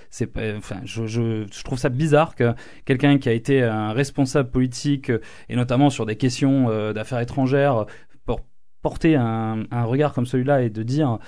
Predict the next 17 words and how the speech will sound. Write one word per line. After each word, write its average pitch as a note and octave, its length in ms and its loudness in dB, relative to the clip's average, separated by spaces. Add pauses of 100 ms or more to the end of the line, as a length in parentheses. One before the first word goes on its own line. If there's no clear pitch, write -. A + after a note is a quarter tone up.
(260)
ce - 80 -18
qu'il B2 120 2
a A#2+ 60 6
dit, D3 160 2
moi, D#3 100 2
je G#2+ 100 -4
trouve - 120 -8
ça A#2+ 120 -2
très - 140 -2
grave. A2 240 0 (600)
Euh, A2 1000 2 (200)
et A#2 120 -2
il A#2+ 60 0
faut C#3+ 200 4
justement C3+ 640 2
éviter, C3 640 2 (240)
éviter C3 580 0